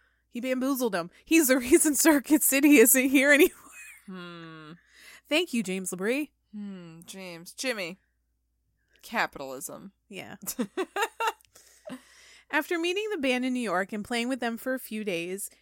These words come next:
Speaker 1: it was basically a done deal that he was in the band. He had the voice, he had the look, and he wasn't an asshole, and he respected the fact that they wanted a fairly hands-off singer, so he was hired immediately.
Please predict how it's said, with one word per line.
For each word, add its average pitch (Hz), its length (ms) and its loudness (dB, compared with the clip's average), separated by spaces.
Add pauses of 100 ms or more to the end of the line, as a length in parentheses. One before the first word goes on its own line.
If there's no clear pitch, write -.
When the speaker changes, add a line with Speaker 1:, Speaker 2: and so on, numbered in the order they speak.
(140)
Speaker 1:
it 277 80 -6
was 294 140 -2
basically 349 480 0
a 269 60 0
done 214 260 -2
deal 190 240 -4
that 180 120 -6
he 202 140 -6
was 180 180 -4
in 175 120 -12
the 170 60 -14
band. 165 540 -8
He 254 160 -4
had 285 200 0
the 349 80 2
voice, 196 460 -2
he 247 140 -4
had 220 180 2
the 247 60 2
look, 208 420 -4 (100)
and 247 100 -2
he 233 80 0
wasn't 208 320 0
an 339 120 -2
asshole, 180 560 -2 (240)
and 254 100 -4
he 302 80 2
respected 311 540 2
the 254 60 2
fact 254 280 0
that 233 140 -6
they 240 80 2
wanted 226 280 0
a 220 80 0
fairly 196 420 -6
hands-off 185 520 -4
singer, 214 480 -2 (320)
so 285 160 -2
he 302 140 4
was 320 160 0
hired 214 320 0
immediately. 170 640 -8